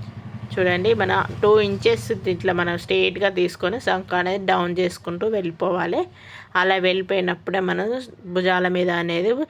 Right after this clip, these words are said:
షోల్డర్ అనేది ఇట్లా ఉబ్బెత్తుగా రాకుండా నీట్గా అయితే వస్తుంది. ముందు భాగం అనేది ఏ విధంగా డౌన్ తీసుకుంటామో అదే విధంగా మన డౌన్ అనేది వస్తూ ఉంటుంది. ఇక్కడ మనకు కొంచెం లావుగా ఉన్నారు కాబట్టి మనకు లోతు అనేది చేతిలో కంపల్సరీగా లోతు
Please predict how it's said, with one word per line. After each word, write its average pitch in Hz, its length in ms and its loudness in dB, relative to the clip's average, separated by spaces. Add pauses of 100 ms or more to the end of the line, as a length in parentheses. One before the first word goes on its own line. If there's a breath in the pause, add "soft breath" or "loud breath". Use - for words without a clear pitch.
(400 loud breath)
షోల్డర్ 196 440 4
అనేది 190 240 2
ఇట్లా 185 220 0
ఉబ్బెత్తుగా 180 480 2 (120)
రాకుండా 175 500 0 (220)
నీట్గా 185 420 0
అయితే 175 240 -2
వస్తుంది. 165 400 -4 (100)
ముందు 190 200 0 (100)
భాగం 185 360 2
అనేది 180 320 0
ఏ 185 120 4
విధంగా 185 400 0
డౌన్ 175 300 0
తీసుకుంటామో 180 680 -4 (640 loud breath)
అదే 202 180 4 (120)
విధంగా 180 420 2
మన 214 140 2 (100)
డౌన్ 180 320 4
అనేది 170 320 0
వస్తూ 208 280 -4 (120)
ఉంటుంది. 180 320 2 (100)
ఇక్కడ 240 200 -2 (100)
మనకు 202 420 -2
కొంచెం 196 280 0 (140)
లావుగా 185 440 4
ఉన్నారు 180 340 2
కాబట్టి 180 400 0
మనకు 180 220 -2 (100)
లోతు 185 360 4
అనేది 180 280 0 (540 loud breath)
చేతిలో 196 360 4 (120)
కంపల్సరీగా 180 580 2
లోతు 180 260 4